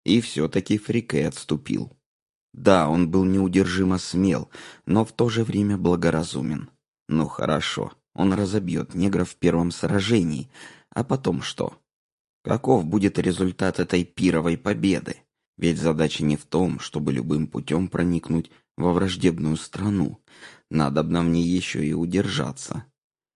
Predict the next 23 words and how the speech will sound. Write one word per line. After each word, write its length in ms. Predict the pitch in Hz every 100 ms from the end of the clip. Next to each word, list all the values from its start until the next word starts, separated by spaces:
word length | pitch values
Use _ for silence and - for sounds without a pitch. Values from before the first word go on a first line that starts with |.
| -
А 160 | 85
шлюпка 420 | 110 101 123 - 117
не 140 | 117
приспособлена 840 | 117 117 - 131 - 101 101 92 85
для 140 | 110
продолжительного 920 | - 85 90 87 76 67 65 71 62
похода. 580 | - 64 - 57 - - - _ _ _ _ -
Цель 300 | 80 78 73
у 20 |
него 260 | 73 64
исключительно 720 | 65 - 67 67 67 - 64 60
мирная, 640 | 57 80 82 55 - - _ _ -
а 80 | 76
между 360 | 82 98 120
тем 240 | 127 90 90
ей 220 | 87 92
придётся 540 | - 95 90 98 -
поминутно 600 | - 98 107 80 76 95 90
сражаться 640 | 90 92 87 78 - 95
с 100 | 92
бешеной 480 | 60 - - 50 50
ватагой 500 | - - 80 - 76
дикарей, 640 | - - - 62 85